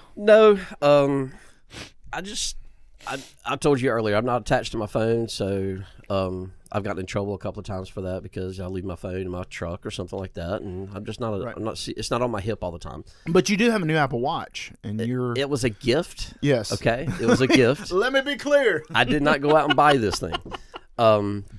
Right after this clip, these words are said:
Speaker 1: but
Speaker 2: How do you
Speaker 1: I
Speaker 2: like, how do you like it so far?
Speaker 1: Uh, I just got it yesterday, so I'm still playing around with it, trying to learn. I can't even get the time set right on it yet. Because I, it had to charge last night.
Speaker 2: Okay,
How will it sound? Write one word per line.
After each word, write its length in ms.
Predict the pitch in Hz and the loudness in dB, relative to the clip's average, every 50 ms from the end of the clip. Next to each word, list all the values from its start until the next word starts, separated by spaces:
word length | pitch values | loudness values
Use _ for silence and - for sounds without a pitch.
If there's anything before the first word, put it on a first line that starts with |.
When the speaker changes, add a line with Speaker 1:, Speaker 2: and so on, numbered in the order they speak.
| - - | -2 4
Speaker 1:
but 400 | 233 214 190 135 120 117 123 131 - | 6 8 8 8 6 4 2 0 -2
Speaker 2:
How 80 | - | 0
do 60 | 160 165 | 2 4
you 60 | 160 | 4
Speaker 1:
I 20 | 160 | 4
Speaker 2:
like, 120 | 165 - | 2 2
how 100 | 123 151 | 2 0
do 40 | 151 | 0
you 60 | 143 | 2
like 140 | 139 135 135 | 0 0 -2
it 80 | 131 - | -2 -6
so 100 | - 120 | -6 -8
far? 280 | 107 127 117 110 107 _ _ _ - | -6 -6 -8 -8 -8 _ _ _ -4
Speaker 1:
Uh, 340 | 147 151 151 151 147 147 135 - | -2 0 2 2 2 0 -2 -2
I 80 | 127 | -6
just 180 | 113 139 151 - | -6 -4 -2 0
got 140 | 151 143 147 | 0 0 0
it 40 | |
yesterday, 380 | 135 110 104 - - - 107 117 | 0 -4 -4 -6 -6 -6 -6 -8
so 140 | - - 107 | -6 -8 -10
I'm 80 | 95 | -10
still 180 | 92 - 123 117 | -8 -6 -6 -4
playing 300 | - - 120 117 110 104 | -4 -2 -2 -2 -2 -2
around 260 | 104 104 101 101 98 | -2 -2 -2 -2 -2
with 180 | 98 98 95 98 | -2 -2 -2 -2
it, 140 | 98 95 - | -4 -6 -6
trying 160 | - 104 92 | -6 -6 -6
to 80 | 92 | -6
learn. 540 | 92 95 95 95 98 98 95 95 98 101 104 | -6 -4 -4 -4 -2 -2 -2 -4 -4 -6 -8
I 100 | - - | -8 -10
can't 140 | - - - | -8 -4 -2
even 180 | 131 127 117 101 | -2 -2 -2 -6
get 140 | 107 - | -8 -10
the 40 | - | -12
time 440 | - - - - 113 110 117 117 113 | -14 -16 -12 -10 -8 -6 -6 -6 -6
set 280 | - - - 85 - - | -6 -8 -8 -10 -10 -10
right 220 | 87 87 85 85 | -10 -10 -10 -10
on 160 | 85 85 82 82 | -10 -12 -12 -12
it 180 | 82 - - _ _ _ - | -12 -14 -16 _ _ _ -20
yet. 520 | - - 101 95 92 82 87 - - - - - - - - - - - | -16 -10 -6 -6 -4 -4 -6 -8 -10 -14 -18 -18 -18 -20 -20 -20 -20 -20
Because 380 | - 92 - 95 90 92 87 90 | -18 -12 -8 -6 -6 -6 -6 -8
I, 140 | 92 80 - - | -10 -10 -10 -10
it 120 | 95 95 82 | -8 -8 -6
had 120 | 98 107 98 | -6 -6 -6
to 40 | 95 | -8
charge 420 | - - 98 98 92 90 90 87 | -8 -8 -6 -6 -6 -6 -8 -10
last 240 | 92 82 82 80 - | -8 -8 -8 -8 -8
night. 200 | 92 87 85 80 | -10 -8 -4 -2
Speaker 2:
Okay, 360 | 120 135 - - - 107 104 | -2 -2 -2 -4 -6 -6 -8